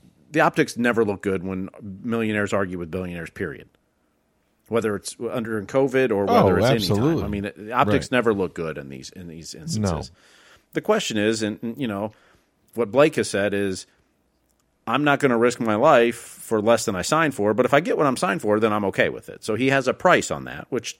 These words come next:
Speaker 1: every person can do that. That's fine. I mean, that, that's what he's
Speaker 2: Mm-hmm.
Speaker 1: saying. So his price is, we know what his price is, or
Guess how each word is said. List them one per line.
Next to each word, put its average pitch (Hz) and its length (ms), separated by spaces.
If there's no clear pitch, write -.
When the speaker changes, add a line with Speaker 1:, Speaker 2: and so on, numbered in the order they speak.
Speaker 1:
every 95 220
person 107 340
can 135 280
do 87 140
that. 92 140
That's 104 200
fine. 73 420
I - 20
mean, 85 140
that, 85 180
that's 98 260
what 92 140
he's 101 160
Speaker 2:
Mm-hmm. 175 140
Speaker 1:
saying. 95 240
So 113 400
his 139 240
price 113 400
is, 104 260
we 107 140
know 117 160
what 107 140
his 113 140
price 85 300
is, 95 180
or 127 300